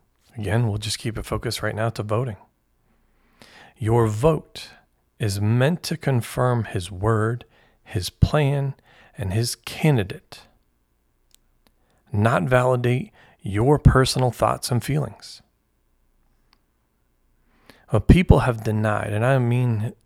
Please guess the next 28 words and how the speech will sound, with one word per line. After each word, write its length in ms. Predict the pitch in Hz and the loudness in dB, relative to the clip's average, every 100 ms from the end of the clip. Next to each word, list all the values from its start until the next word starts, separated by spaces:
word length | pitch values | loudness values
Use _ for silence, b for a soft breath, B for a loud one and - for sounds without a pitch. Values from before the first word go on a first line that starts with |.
| _ _ _ - | _ _ _ -4
not 340 | 113 147 160 | 0 0 0
the 80 | 120 | -6
world, 420 | 107 104 101 98 | -4 -4 -4 -4
not 200 | 117 110 - 127 | -4 -6 -6 -2
only 260 | 139 120 | 0 0
the 100 | 101 | -2
world, 280 | 98 95 98 | -6 -6 -6
but 160 | 104 95 | -4 -2
believers, 800 | 104 110 127 120 - - - _ B B B B B - | -2 -2 -4 -6 -14 -18 -20 _ B B B B B -4
those 320 | 110 147 147 | 2 2 0
that 160 | 113 - | 0 2
profess 460 | - - 135 123 | 2 2 -4 -4
Christ, 680 | - - 107 92 - - - _ b b b b | -8 -2 -2 -2 -12 -14 -20 _ b b b b
have 220 | 110 107 | -4 -2
denied 540 | 110 107 113 120 135 107 | 0 2 4 2 2 0
God 380 | 90 92 92 | -4 -4 -2
by 160 | 104 104 | 0 0
voting 600 | 101 104 113 101 87 92 B B B 104 | 0 0 2 2 -4 -10 B B B -2
based 320 | 104 135 - | 2 2 0
on 100 | 123 | -2
their 100 | 104 | -2
personal 560 | - - 139 135 139 123 | 0 2 2 0 -2 -2
sentiment 500 | - 107 - 98 - _ _ _ _ _ _ _ | 0 -2 -4 -12 -16 _ _ _ _ _ _ _
or 220 | - 98 - _ | -6 -6 -6 _
their 200 | 135 104 | -4 -2
likes 360 | 101 104 - 98 | 2 0 -2 -6
and 120 | 92 | -4
dislikes. 680 | 95 - - - - - | -4 -4 -8 -12 -16 -16